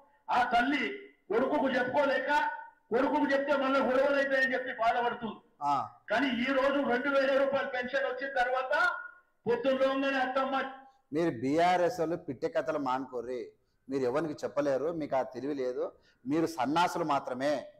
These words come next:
Speaker 2: మీరంట ముసలామేనంట, అక్కడ ఓ కూర్చో అన్నారంట. ఎందుకంటారు గాడిదలారా,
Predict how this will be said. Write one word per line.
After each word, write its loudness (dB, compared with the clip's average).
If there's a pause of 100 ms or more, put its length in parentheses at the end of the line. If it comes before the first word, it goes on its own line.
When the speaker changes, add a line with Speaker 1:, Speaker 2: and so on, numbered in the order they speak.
(840)
Speaker 2:
మీరంట 0
ముసలామేనంట, 0
అక్కడ 0
ఓ 2
కూర్చో -2
అన్నారంట. 0 (320)
ఎందుకంటారు 0
గాడిదలారా, 2